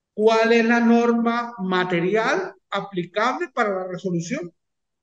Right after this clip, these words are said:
de una decisión. ¿Y por qué digo que es de derecho interno? Porque hay que revisar el país donde se quiere hacer valer la, la decisión para saber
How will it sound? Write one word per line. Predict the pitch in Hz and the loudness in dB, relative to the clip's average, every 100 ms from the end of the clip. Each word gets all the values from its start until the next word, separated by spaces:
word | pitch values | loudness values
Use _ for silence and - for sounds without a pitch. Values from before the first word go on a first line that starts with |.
| _ _ | _ _
de | 175 170 | 0 2
una | 196 220 | 2 2
decisión. | 214 185 185 - 247 160 - | -2 -2 -4 0 0 0 -4
¿Y | 208 | 0
por | 247 240 | 0 2
qué | 269 | 0
digo | 294 285 | -2 -4
que | 254 | -2
es | 247 | 0
de | 262 | 2
derecho | 220 233 233 | 4 2 2
interno? | 269 311 302 214 170 | -2 0 0 0 -4
Porque | 156 - | -8 -4
hay | 165 165 | -4 -2
que | 247 | -6
revisar | 269 294 285 262 214 - - _ _ | -4 -6 0 2 2 -2 -12 _ _
el | 208 208 208 | 2 2 0
país | 208 180 262 262 | 0 0 0 0
donde | 220 165 | 0 0
se | - 156 | -4 -6
quiere | 175 202 254 | 0 2 2
hacer | 247 262 254 | 2 0 0
valer | 254 285 269 233 233 233 - _ _ - | 0 -2 2 2 0 -6 -14 _ _ -8
la, | 160 180 175 156 - 170 | -4 -2 -2 -4 -8 -6
la | 180 208 | -2 0
decisión | 247 254 277 285 254 233 233 - | 0 -2 -4 0 0 0 -4 -6
para | 247 269 294 | 0 2 2
saber | 294 294 277 285 285 | 2 4 4 4 0